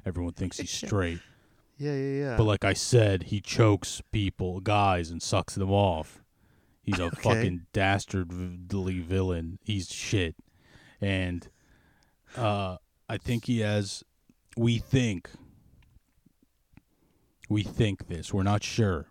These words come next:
Speaker 1: but we think he has a vintage car. Uh,
Speaker 2: <laughs>
Speaker 1: we saw a white, possibly a Camaro sixty-seven or sixty-eight. We all know sixty-seven is the worst of the two. <laughs>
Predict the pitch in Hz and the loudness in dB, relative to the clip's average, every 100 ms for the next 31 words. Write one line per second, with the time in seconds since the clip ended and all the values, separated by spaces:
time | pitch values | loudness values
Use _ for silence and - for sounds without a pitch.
0 | - 87 87 - 107 110 101 95 92 101 | -8 -6 -4 -4 -4 -2 -2 0 -4 -6
1 | 98 87 98 95 95 - 104 90 85 85 | -8 -4 -2 -2 -4 -2 0 2 2 -2
2 | - _ _ _ _ _ - - 95 92 | -6 _ _ _ _ _ -20 -12 -6 -2
3 | 87 85 82 - 95 107 98 - 107 104 | -2 -2 -6 -12 -2 -2 0 2 2 4
4 | 104 107 107 98 101 104 104 - _ _ | 2 0 0 4 6 4 2 -6 _ _
5 | _ _ - - - - 113 107 110 110 | _ _ -20 -20 -10 0 0 2 2 2
6 | 110 127 113 113 117 113 117 - 113 - | 4 4 4 4 4 4 0 -2 -6 -6
7 | 107 - 117 110 110 - 107 101 - 117 | -4 0 2 4 2 2 0 0 0 0
8 | - - 117 117 117 113 - _ - 95 | -2 0 2 2 2 0 -6 _ -10 -2
9 | 98 107 113 113 113 - 110 - 110 - | 2 6 6 6 4 2 -4 -4 -8 -2
10 | 117 110 110 - - 107 104 101 98 90 | 0 2 0 -2 -2 0 0 2 0 0
11 | 90 95 98 - 98 85 - - 90 82 | -2 0 0 0 -2 -2 -6 -2 0 -2
12 | - _ _ - - - - - - - | -6 _ _ -20 -12 -6 -6 -8 -16 -20
13 | - _ _ _ _ _ _ _ - 135 | -20 _ _ _ _ _ _ _ 0 2